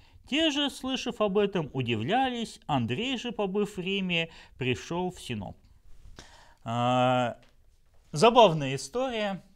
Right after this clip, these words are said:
а, с несколькими бросающимися в глаза несуразностями, а, начиная с очень странной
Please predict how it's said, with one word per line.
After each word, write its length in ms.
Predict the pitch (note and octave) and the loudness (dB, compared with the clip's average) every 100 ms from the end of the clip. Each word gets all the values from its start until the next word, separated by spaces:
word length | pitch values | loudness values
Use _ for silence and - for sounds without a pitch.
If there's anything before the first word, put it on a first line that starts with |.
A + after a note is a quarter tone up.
| - - - _ - | -20 -20 -20 _ -6
а, 300 | B2+ C#3 C3+ | 0 0 -2
с 840 | - - - D#3 D#3 D#3 E3 D#3 C#3+ | -6 -10 -6 2 4 4 4 0 -4
несколькими 1300 | D3 F#3+ A3 G#3+ - F3+ E3 D3+ D3+ D#3 D3 C#3 C3+ - - - | -4 0 0 0 -2 -4 -2 -6 -4 0 0 0 -4 -14 -14 -6
бросающимися 1120 | B2 D#3+ F3 - G3 D#3+ D3 D#3+ C#3+ - C#3 | 2 2 2 2 2 2 -2 -8 -8 -6 -8
в 100 | C3+ | -4
глаза 360 | D3 D3+ D#3 | -4 -2 -2
несуразностями, 1200 | C3+ B2+ - D3+ A3 A3+ G3 F3 - D3+ D3 C3 C3+ - - - - | -4 -6 -6 0 0 0 -4 -8 -10 -10 -6 -6 -6 -14 -20 -20 -6
а, 360 | B2 C3 C#3 C3 | 2 4 4 2
начиная 800 | D#3+ E3 - F3+ F#3 F3 E3 D#3 | -2 -8 -8 -4 0 0 0 -2
с 220 | - - | -8 -8
очень 320 | E3 E3 E3+ | -8 -4 -6
странной 960 | - - E3+ E3+ D#3 D#3 D3+ D3 C#3+ | -6 -4 0 0 0 -4 -2 -2 -4